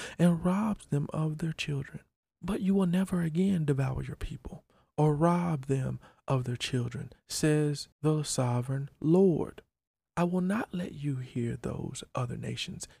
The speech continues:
insult you, and you will no longer be mocked by them. You will not be a land that causes its nation to fall, says the sovereign Lord. Then this further message came to me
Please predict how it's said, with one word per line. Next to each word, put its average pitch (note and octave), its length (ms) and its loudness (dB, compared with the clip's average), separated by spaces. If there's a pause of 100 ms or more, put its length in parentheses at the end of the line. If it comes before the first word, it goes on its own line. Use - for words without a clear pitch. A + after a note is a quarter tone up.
(100)
insult A2+ 500 -4
you, - 240 -8 (500)
and D#3+ 220 2
you G3 140 4
will E3+ 180 -2
no F#3+ 220 -2
longer F#3 520 -4
be B2 140 -2
mocked C3+ 500 -4
by F#2+ 140 -12
them. - 280 -12 (640)
You F#3 140 6
will F3+ 180 4
not G3+ 480 0
be - 180 -4
a B2+ 100 -6
land - 520 -8 (680)
that C3 200 -4
causes A#2 580 -6
its A#2+ 220 -6
nation A#2 560 -4
to - 100 -10
fall, - 460 -8 (160)
says - 440 -4 (160)
the A#2+ 80 -8
sovereign A#2 440 -6
Lord. C3 380 0 (540)
Then A3 280 4
this A3+ 200 -2
further F#3+ 300 0
message - 460 -4
came E3 520 -4
to B2+ 140 -6
me A#2+ 260 -6